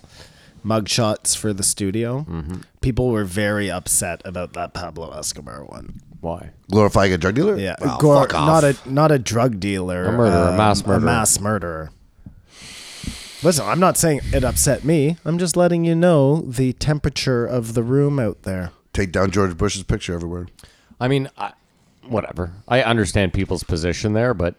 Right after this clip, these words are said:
Speaker 2: you know, if you wanna hang art in your own fucking personal space, who gives a shit?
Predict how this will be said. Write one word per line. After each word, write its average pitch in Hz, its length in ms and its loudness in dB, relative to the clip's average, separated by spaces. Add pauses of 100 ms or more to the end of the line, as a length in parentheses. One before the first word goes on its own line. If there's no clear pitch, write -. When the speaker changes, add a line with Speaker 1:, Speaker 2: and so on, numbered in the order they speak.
Speaker 2:
you 90 100 -6
know, 92 240 -6 (1160)
if - 160 -12
you 85 100 -2
wanna 90 220 0
hang 90 260 -4
art 90 280 -2
in - 40 -10
your 76 160 -2
own 82 160 0
fucking 80 360 -10
personal 80 360 -8
space, 85 420 -8
who 87 180 -6
gives 82 340 -4
a 82 180 0
shit? 78 560 -6